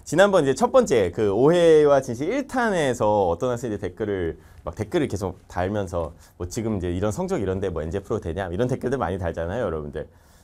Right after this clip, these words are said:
근데 "팔월 달에 엔제 시작하면 늦음?" 누가 이렇게 질문을 달았어요.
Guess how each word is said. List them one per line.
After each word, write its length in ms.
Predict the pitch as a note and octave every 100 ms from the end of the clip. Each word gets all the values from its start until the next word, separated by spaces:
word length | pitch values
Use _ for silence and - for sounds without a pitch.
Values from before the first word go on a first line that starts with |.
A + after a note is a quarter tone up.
| _ -
근데 340 | B2 C3 - - _ _
"팔월 280 | - C#4 D#4
달에 240 | D4 C#4+ F3+
엔제 200 | C#3+ F#3+
시작하면 380 | B3 A#3 B3+ C#3+
늦음?" 360 | A2+ D#3 D#4+
누가 160 | D3 E3
이렇게 160 | C3 C#3
질문을 340 | C3+ C#3+ D#3
달았어요. 640 | - E2 E2+ F2+ D3 F#2+